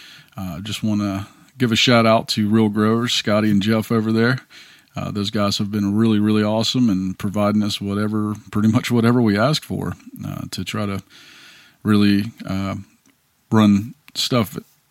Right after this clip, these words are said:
different ways with their products. So we've, uh, we've got that cycle, and then I'm also,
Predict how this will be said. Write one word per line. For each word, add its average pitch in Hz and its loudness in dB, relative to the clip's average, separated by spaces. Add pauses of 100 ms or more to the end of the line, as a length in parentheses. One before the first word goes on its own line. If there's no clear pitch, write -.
(120)
different 110 0
ways 104 2
with 101 -4
their - -8
products. - -6
So 90 -8 (680)
we've, 98 -4
uh, 95 -4
we've 98 -6
got 107 -4
that 113 -2
cycle, 120 0
and 101 2
then 101 2
I'm 104 2
also, 101 -2